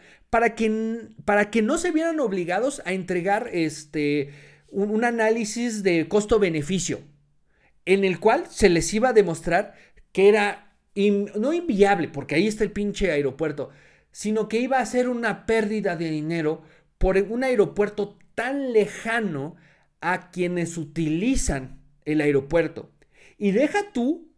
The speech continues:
los usuarios de los vuelos. No, cabrón. Las personas que van a trabajar a un pinche aeropuerto.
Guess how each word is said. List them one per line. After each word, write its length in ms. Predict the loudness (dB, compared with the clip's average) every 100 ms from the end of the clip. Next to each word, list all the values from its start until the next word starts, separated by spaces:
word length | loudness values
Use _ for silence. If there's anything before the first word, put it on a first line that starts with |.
| _ 2
los 300 | 6 6 2
usuarios 560 | -4 2 4 6 4
de 120 | 4 0
los 160 | 0
vuelos. 420 | 0 0 0 -6 -14 _ _
No, 220 | -8 -8
cabrón. 260 | -8 -14 -16 _ _ -20 -8
Las 140 | -6
personas 460 | -4 -4 -2 -4 -4
que 120 | -8
van 160 | -6 -6
a 80 |
trabajar 440 | -6 -6 -6 -4 -4
a 80 | -4
un 120 | -6
pinche 280 | -8 -6 -2
aeropuerto. 760 | -2 -2 -2 -2 -2 -8 -10